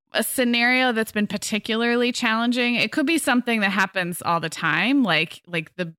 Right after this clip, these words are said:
the dinner hour or the bedtime hour, or,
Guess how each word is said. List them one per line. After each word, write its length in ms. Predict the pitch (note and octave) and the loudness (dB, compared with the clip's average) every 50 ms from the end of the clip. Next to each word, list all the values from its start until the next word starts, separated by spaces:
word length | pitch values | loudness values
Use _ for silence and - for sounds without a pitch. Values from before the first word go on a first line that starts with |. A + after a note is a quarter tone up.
| _ _ _ | _ _ _
the 80 | - F3+ | -8 -8
dinner 360 | E3 - G3+ F#3+ F3+ F3+ F3 | -2 -2 0 2 2 2 2
hour 500 | E3+ E3 E3 E3 E3 D#3+ D#3+ D#3+ C#3+ A#2 | 2 2 2 2 0 0 0 0 0 -2
or 140 | D#3+ E3+ E3 | -2 -2 -4
the 100 | F3 E3+ | -4 -2
bedtime 500 | E3+ E3 E3 E3+ - F#3 E3+ D#3+ D#3+ - | -2 -2 -2 -2 -4 -4 -2 -2 -2 -2
hour, 440 | - E3 D#3+ D#3+ D#3+ D#3+ E3 E3 | -2 0 0 0 0 0 0 0
or, 340 | - C3 E3+ E3 E3 D#3+ D#3 | 0 0 -2 0 0 0 -2